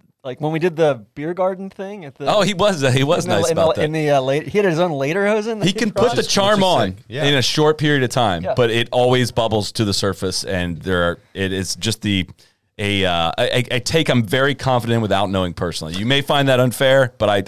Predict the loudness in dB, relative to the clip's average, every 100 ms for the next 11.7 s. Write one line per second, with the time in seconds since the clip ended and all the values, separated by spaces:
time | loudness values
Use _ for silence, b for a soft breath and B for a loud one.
0 | -2 -4 -2 -2 -2 -4 -6 -8 -8 -8
1 | -8 -10 -8 -6 -2 -4 -2 -2 -2 -4
2 | -8 -8 -8 -8 -12 -14 -16 -14 -12 -10
3 | -8 -2 0 -2 -6 -18 -12 -12 -12 -12
4 | -2 2 4 4 2 4 2 2 0 0
5 | -2 0 0 -2 -4 -4 -4 -4 -2 2
6 | 4 2 2 2 -2 -8 -10 -10 -8 -8
7 | -8 -10 -10 -14 -14 -10 -4 -2 2 2
8 | 2 2 0 0 0 2 2 0 -2 -4
9 | 2 0 0 -4 -2 -4 -4 -6 -8 -8
10 | -10 -4 0 0 0 -2 -4 -4 -4 -4
11 | -4 0 0 0 -6 -10